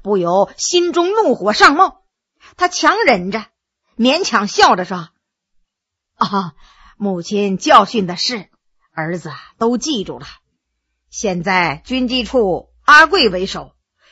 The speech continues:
刘墉、于敏中也是正经人。和珅虽然有点轻佻，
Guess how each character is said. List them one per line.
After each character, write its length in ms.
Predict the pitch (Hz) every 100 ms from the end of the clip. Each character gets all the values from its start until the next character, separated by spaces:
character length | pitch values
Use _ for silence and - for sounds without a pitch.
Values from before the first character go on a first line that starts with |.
| _
刘 360 | - 175 208 226
墉、 260 | 233 233 220
于 220 | 190 277
敏 220 | 202 160
中 380 | 226 240 240 185
也 280 | - 165 139
是 120 | -
正 240 | 190 359 208
经 180 | 147 123
人。 300 | 131 175 190 _ _ _ _ _ _ _ _
和 240 | - 202
珅 460 | 214 240 247 240 226
虽 180 | 285 302
然 180 | 285
有 140 | 254 269
点 160 | 170 127
轻 360 | - 311 381
佻， 220 | 233 -